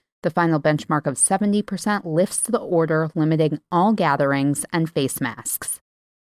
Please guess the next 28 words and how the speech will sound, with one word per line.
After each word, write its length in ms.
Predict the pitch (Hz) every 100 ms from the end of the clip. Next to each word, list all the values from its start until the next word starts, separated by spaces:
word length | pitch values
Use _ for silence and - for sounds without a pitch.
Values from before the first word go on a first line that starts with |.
| _ _ _ _ _ _ _ _
The 80 | 214
nineteenth 580 | 190 202 - - 262 254 -
ranked 340 | 196 196 -
Wolverines 720 | 170 220 175 202 208 202 202
beat 340 | - 233 254
number 320 | 180 180 226 277
twenty-three 560 | - 226 254 202 208
Minnesota 680 | 208 165 214 - 151 131 151
three 220 | - 151 170
to 80 |
one 320 | 202 160 120 -
on 180 | 151 143
Saturday 600 | - 208 170 127 123 151
in 100 | 160
Game 260 | 147 151 160
Two 240 | - 220
of 120 | 233 160
a 40 |
doubleheader 720 | 147 175 240 - 262 214 -
to 140 | -
clinch 340 | 175 - 233 -
their 160 | 214
third 380 | 202 180 208 196
straight 320 | - 165 180
regular 360 | 156 147 170 190
season 440 | - 160 160 175
conference 480 | - 156 139 165 170
championship. 760 | - 160 143 127 127 - -